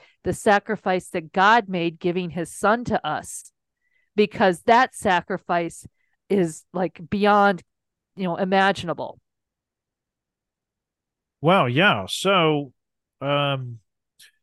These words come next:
Speaker 2: yeah, I was looking at this proposition, uh, on the ballot,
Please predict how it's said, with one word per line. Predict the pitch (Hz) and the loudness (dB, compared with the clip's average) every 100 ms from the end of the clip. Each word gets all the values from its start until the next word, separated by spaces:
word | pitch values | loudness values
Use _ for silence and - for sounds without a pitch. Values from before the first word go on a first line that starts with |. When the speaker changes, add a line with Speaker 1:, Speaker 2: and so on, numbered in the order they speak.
| _ _ | _ _
Speaker 2:
yeah, | 180 | 2
I | 202 | 4
was | 143 | 4
looking | 175 269 240 196 | 2 0 2 0
at | 151 | 2
this | 160 | -2
proposition, | - 185 180 151 131 208 247 147 110 113 107 | -2 0 0 0 0 0 0 -4 -4 -10 -12
uh, | 135 135 135 135 139 147 | -6 -4 -4 -8 -14 -8
on | 147 143 | -2 -2
the | 127 | -2
ballot, | 123 170 214 127 117 | 0 2 2 0 -4